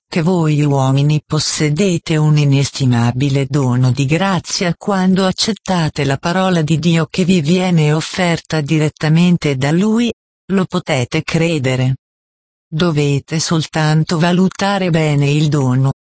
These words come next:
mentre voi stessi traete da questo la forza, con cui il Padre ha benedetto la sua parola,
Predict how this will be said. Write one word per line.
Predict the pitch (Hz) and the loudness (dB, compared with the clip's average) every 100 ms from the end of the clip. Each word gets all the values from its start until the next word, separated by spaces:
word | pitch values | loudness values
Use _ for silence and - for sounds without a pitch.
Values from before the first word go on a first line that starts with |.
| _ - | _ 0
mentre | 185 208 175 156 165 160 | 2 2 2 0 0 0
voi | 185 175 | 2 0
stessi | 170 - 151 139 - 170 | -2 -2 -2 -2 -2 -4
traete | - 156 156 180 175 170 | -2 -2 0 0 0 -2
da | 147 151 | -2 -4
questo | - 233 214 - 175 | -2 -2 -2 -2 -2
la | 143 | -2
forza, | 131 147 143 - - 156 160 _ _ _ | -2 -2 -2 -4 -8 -8 -8 _ _ _
con | - 185 180 | -2 2 2
cui | - 208 180 | 2 0 2
il | 165 | 0
Padre | - 143 135 135 156 151 | -2 -2 0 0 0 0
ha | 151 | 0
benedetto | 156 165 156 175 175 _ - | 0 2 2 0 -2 _ -4
la | 147 156 | 0 0
sua | - 226 220 | 0 -2 -2
parola, | 185 175 139 139 147 | -2 0 0 0 0